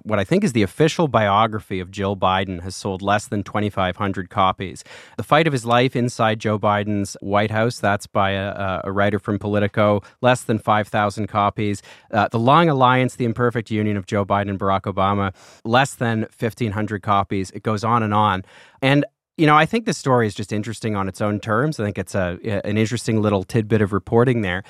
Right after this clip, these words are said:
But the reason I bring it up is because I think that it speaks to something much wider that's, I, I think, probably ap-, almost certainly applicable in Canada as well. And that's, uh, that, you know, the,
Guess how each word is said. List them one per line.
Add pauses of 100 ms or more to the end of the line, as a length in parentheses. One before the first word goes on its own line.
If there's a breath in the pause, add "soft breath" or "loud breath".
(220 loud breath)
But
the
reason
I
bring
it
up
is
because
I
think
that
it
speaks
to
something (180)
much
wider
that's, (100)
I,
I
think, (160)
probably
ap-,
almost
certainly
applicable (440 soft breath)
in
Canada
as
well.
And
that's,
uh,
that,
you
know,
the,